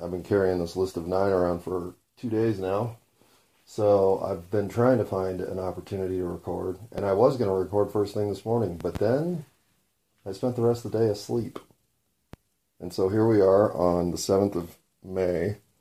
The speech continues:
at seven eleven in the evening. And, uh, and yeah,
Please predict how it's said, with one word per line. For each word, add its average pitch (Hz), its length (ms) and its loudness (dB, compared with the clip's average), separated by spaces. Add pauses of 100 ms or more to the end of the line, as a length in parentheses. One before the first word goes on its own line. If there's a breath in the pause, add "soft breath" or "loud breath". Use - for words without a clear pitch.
(580)
at 92 400 0 (920)
seven 110 1040 2 (160)
eleven 101 600 4 (600 loud breath)
in 101 120 -4
the 85 120 0
evening. 98 520 -2 (1400)
And, 87 400 -4
uh, 90 560 -2 (1500)
and 92 140 -8
yeah, 101 320 0